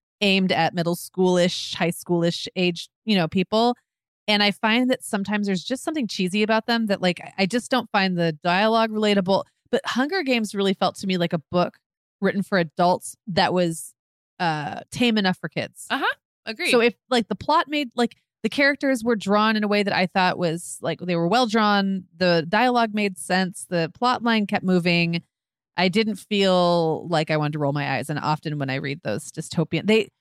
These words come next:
Speaker 1: they, they remind me often, the dystopian genre reminds me of the kind of stuff Clara's really into right now, where
Speaker 2: Mm-hmm.
Speaker 1: there's just drama, drama, drama, drama.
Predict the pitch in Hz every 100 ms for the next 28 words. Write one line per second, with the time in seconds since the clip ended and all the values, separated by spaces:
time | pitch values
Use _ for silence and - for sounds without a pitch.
0 | _ 240 247 185 202 214 214 214 226 233
1 | - 190 - 143 156 165 170 - 185 185
2 | 170 165 160 180 175 185 180 156 143 175
3 | 175 170 185 185 185 175 170 156 160 170
4 | 160 156 156 - 175 156 175 202 220 233
5 | 226 220 233 220 202 202 202 170 160 185
6 | - 190 180 180 - 180 180 170 160 160
7 | 156 151 151 160 214